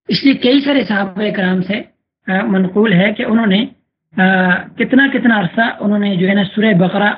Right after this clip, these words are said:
میں لگا دیا اس کو حفظ یاد کرنے میں۔ اس کی وجہ یہی ہے کہ ان علوم کو سیکھتے رہے، جب تک سیکھا نہیں جاتا تھا، دس دس آیتیں کرتے تھے تو اگلی دس آیتیں نہیں لیتے تھے۔ تو اس لیے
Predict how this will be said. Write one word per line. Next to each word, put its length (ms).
میں 160
لگا 300
دیا 200
اس 380
کو 140
حفظ 340
یاد 160
کرنے 260
میں۔ 140
اس 140
کی 100
وجہ 160
یہی 380
ہے 180
کہ 140
ان 120
علوم 360
کو 100
سیکھتے 380
رہے، 160
جب 160
تک 220
سیکھا 260
نہیں 140
جاتا 240
تھا، 160
دس 280
دس 180
آیتیں 340
کرتے 280
تھے 200
تو 160
اگلی 300
دس 240
آیتیں 320
نہیں 260
لیتے 280
تھے۔ 140
تو 60
اس 200
لیے 320